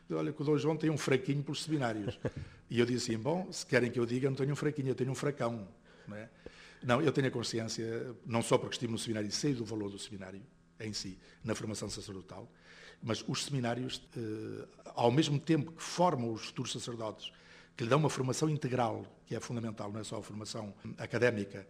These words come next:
mas a sua formação humana, afetiva, a sua formação, eh, comunitária, eh, a sua formação em ordem a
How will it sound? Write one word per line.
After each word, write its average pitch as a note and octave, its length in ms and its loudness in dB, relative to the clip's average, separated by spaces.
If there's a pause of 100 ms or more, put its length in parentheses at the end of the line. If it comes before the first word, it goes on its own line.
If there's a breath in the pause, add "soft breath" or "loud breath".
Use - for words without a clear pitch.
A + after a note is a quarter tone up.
(320 loud breath)
mas A2 220 -6
a A#2 40 -8
sua - 140 -8
formação A#2 360 -2
humana, A#2+ 420 -2 (160)
afetiva, A#2 760 0
a - 20 -16
sua G#2 180 -10
formação, A2 580 -4 (380 loud breath)
eh, G#2 520 0
comunitária, A#2 840 4 (360 loud breath)
eh, B2+ 180 -6
a C3+ 60 -4
sua D#3+ 200 2
formação C3+ 340 0
em D3+ 160 2
ordem D3 440 2
a A#2 300 -4